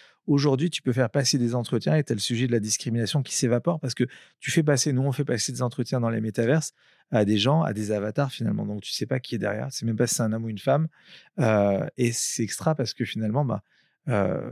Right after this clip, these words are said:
tu fais passer l'entretien à un, un dinosaure ou un dragon ou un robot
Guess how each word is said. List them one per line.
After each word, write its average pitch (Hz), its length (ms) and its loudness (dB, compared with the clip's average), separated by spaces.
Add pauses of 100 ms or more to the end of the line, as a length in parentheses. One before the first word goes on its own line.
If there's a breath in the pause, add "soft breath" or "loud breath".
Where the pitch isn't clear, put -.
(260)
tu 104 140 0
fais 123 120 0
passer 123 340 2
l'entretien 110 460 -2
à 113 40 2
un, 110 220 -2
un 98 60 -6
dinosaure 110 560 -2
ou 110 60 -2
un 107 80 -2
dragon 110 500 -2
ou 113 40 0
un 107 60 -2
robot 113 420 0